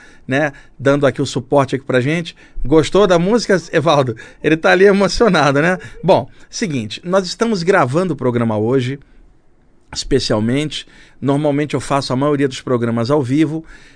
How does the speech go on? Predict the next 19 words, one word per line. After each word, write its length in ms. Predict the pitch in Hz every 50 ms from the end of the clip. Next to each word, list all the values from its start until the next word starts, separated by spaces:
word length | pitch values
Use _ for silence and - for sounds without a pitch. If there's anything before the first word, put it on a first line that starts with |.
| - - -
a 260 | - 113 107 113 117
exceção 380 | 120 120 - 143 120 - 139 135
quando 180 | - 143 139
eu 40 | 139
estou 200 | 127 - - 127 123
viajando. 640 | 143 160 165 143 147 180 202 190 151 120 104 - - - - - - - -
E 160 | - 180 175
hoje 480 | 180 196 214 214 190 139 110 110 98 104 - - -
estou 220 | - - - 147 143
com 140 | - 170
um 40 | 156
convidado 580 | 135 156 156 143 135 135 117 117 113 113 110 113
aqui 480 | 110 110 - - 170 175 156 113 - - - - - - - - -
que 400 | - - 156 165 175 190 190 -
não 240 | - 160 156 165 202
estará 520 | 196 - - - 202 175 147 139 147 156 151
aqui 220 | 127 - - 160
no 120 | 165 170
domingo. 600 | 160 170 160 147 151 156 - 151 127 110 101 -